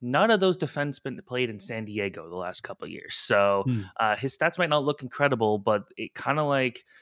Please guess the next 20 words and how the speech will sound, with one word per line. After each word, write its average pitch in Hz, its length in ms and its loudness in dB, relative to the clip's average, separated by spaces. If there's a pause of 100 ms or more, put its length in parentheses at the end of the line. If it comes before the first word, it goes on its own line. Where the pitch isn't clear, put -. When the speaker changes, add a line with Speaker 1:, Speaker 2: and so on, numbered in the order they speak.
(180)
Speaker 1:
with 113 160 -6
Joel 131 200 2
Hofer 120 340 -2
in 104 160 -6
Saint 117 240 -4
Louis, 120 420 -2
it's - 80 -18
just 156 140 -2
a 143 40 -4
guy 151 120 4
who 123 100 -4
had 131 120 -6
to 117 60 -8
face - 380 -6
so 139 560 -6 (100)
many 117 540 -2
shots. 107 560 0 (640)
So, 117 500 4 (300)
you 120 100 2
know, 95 180 -4